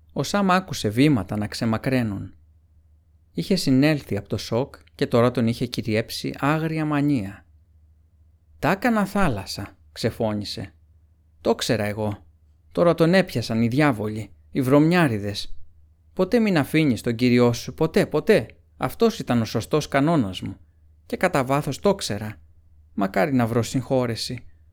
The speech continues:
Τώρα πρέπει να γυρίσω κοντά του. Κάπως, με κάποιον τρόπο". Τράβηξε το σπαθί του ξανά και χτύπησε με τη λαβή του το βράχο που έβγαλε ένα νεκρό ήχο μόνο.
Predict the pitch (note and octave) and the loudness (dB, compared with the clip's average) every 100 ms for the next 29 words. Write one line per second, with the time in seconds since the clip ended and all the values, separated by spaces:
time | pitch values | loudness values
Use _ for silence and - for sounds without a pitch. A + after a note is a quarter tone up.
0 | _ _ - A#2+ A#2+ B2+ C#3 C3+ B2 A#2+ | _ _ 0 0 2 2 4 4 2 2
1 | D#3 F3+ F3 E3+ F#3+ - G#2+ - _ _ | 2 0 2 2 2 0 -10 -14 _ _
2 | _ _ - G3 - G#2+ - - - _ | _ _ -6 -4 -4 -10 -12 -20 -20 _
3 | - - B2 - C3 B2+ F3+ E3+ - G2+ | -8 -4 -4 -2 -4 -2 -2 -2 -6 -14
4 | - - - _ _ _ _ _ _ _ | -14 -18 -20 _ _ _ _ _ _ _
5 | _ _ _ _ _ _ _ - G#3+ G3+ | _ _ _ _ _ _ _ 0 0 0
6 | - C3+ B2 - A#2 D#3 D#3+ A#2+ - A#2+ | 0 -2 -2 -2 -4 -4 -6 -8 -8 -4
7 | A2 A2+ C#3+ - D#3 - F3+ F3 E3+ F3 | -4 -4 -8 -8 -8 -2 -2 -2 -2 -2
8 | D3 C#3 C3 A#2+ C3 - C3 A#2+ D3+ D3+ | -2 0 0 2 -2 -2 -2 0 0 -2
9 | - - - - C3+ D3+ A#2+ G#2+ G#2+ B2+ | -6 -16 -8 2 4 4 0 -2 0 0
10 | C3+ C3+ B2+ C3 B2+ B2+ C#3 - G2+ F#2+ | 2 0 0 2 2 4 2 -2 -8 -8
11 | G#2 G#2 | -10 -14